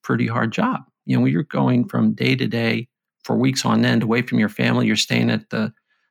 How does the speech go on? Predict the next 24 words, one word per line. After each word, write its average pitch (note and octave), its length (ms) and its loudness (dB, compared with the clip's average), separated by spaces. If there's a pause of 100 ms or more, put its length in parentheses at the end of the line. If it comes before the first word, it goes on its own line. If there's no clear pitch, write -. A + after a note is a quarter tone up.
(120)
you C3 80 2
know, A#2 40 2
local C3 280 0
Holiday A#2 500 2
Inn, B2+ 160 2
you're A2 160 0
eating A#2+ 340 2
probably A#2+ 260 -2
not A#2 240 -2
the A#2 60 -4
best A#2+ 320 0
sometimes. A#2 560 -2
And G#2+ 200 0 (420)
it's - 80 -2
just, G#3 160 2
a, C3+ 140 0
it's C3+ 160 0
a C#3+ 40 2
grind. A2+ 640 0
And, C#3 320 2
and, B2+ 360 2
uh, A#2 240 0 (1200)
so D3 200 0
I, D3 180 0